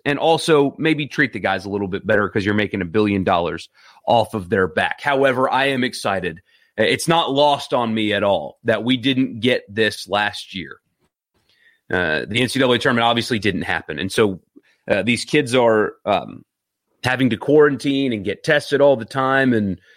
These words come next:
and all that stuff, and they're still putting on the show. It's, um, I'm glad that this is happening,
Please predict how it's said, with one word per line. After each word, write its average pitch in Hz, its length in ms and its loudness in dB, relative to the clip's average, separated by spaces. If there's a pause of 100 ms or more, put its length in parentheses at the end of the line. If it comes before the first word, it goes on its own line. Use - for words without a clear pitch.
(300)
and 113 80 0
all 117 120 4
that 143 180 2
stuff, 123 280 0
and 117 120 -2
they're 127 100 2
still 127 240 -2
putting 131 260 -2
on 123 160 0
the 110 60 0
show. 123 400 0 (320)
It's, 98 400 -6
um, 87 460 -2 (640)
I'm 123 100 -4
glad 135 260 0
that 113 180 -4 (300)
this 110 200 -8
is 98 80 -8
happening, 92 480 -6